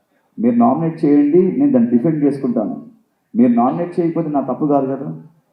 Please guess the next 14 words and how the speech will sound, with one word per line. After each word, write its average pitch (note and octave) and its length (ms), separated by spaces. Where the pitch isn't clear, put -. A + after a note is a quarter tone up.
అవినాష్ C3 400
నామినేషన్కి B2+ 520
రాడు, A2+ 480
అవినాష్కి A#2 560
భయం A2+ 300
నామినేషన్ A2 440
అంటే, G#2 240
అంటే G#2 340
అలా E3 140
ఏం A#3 200
లేదు. F3 360
ఒక A#2+ 120
వారం F3 540
ఏమో G3 380